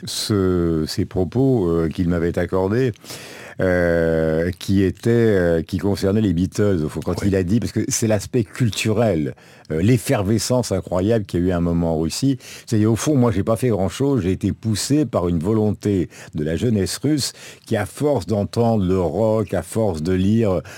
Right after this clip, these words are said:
Speaker 1: les grands livres de Bulgakov, et cetera, tout d'un coup, a complètement basculé mentalement avant de revenir,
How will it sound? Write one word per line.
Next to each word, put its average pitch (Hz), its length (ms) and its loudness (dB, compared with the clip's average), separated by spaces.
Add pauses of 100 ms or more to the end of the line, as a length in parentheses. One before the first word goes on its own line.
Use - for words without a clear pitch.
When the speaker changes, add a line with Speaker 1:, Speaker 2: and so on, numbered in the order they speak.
(140)
Speaker 1:
les 90 160 -2
grands 90 240 0
livres 104 200 2
de 87 80 -2
Bulgakov, 92 800 -2
et 69 80 -6
cetera, 117 580 -2
tout 104 220 -2
d'un 95 160 0
coup, 156 300 -2 (280)
a 87 120 -6
complètement 117 520 -2
basculé 127 560 0
mentalement 113 520 2
avant 147 360 2
de 135 80 2
revenir, 107 760 0